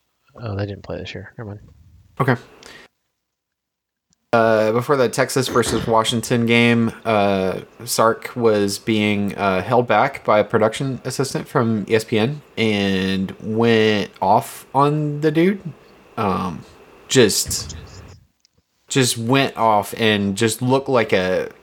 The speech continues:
Speaker 2: fucking jackass. And then they went out there and, of course, lose and look even worse. But, um,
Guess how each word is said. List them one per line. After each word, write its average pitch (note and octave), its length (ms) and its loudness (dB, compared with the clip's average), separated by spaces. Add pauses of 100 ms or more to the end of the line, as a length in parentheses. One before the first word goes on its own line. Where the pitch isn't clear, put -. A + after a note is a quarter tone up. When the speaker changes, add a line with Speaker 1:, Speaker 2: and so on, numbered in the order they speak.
(100)
Speaker 2:
fucking - 320 -8
jackass. F#2+ 760 -2 (180)
And B2 140 0
then A2+ 100 4
they G#2+ 120 2
went G2 140 2
out F#2+ 140 -2
there F#2+ 160 2
and, F#2 140 -4 (240)
of - 100 -20
course, - 260 -4
lose F#2+ 360 0
and F#2 160 -8 (760)
look A#2+ 160 0
even A2 200 2
worse. G#2+ 320 2
But, G#2+ 320 2
um, G2 420 2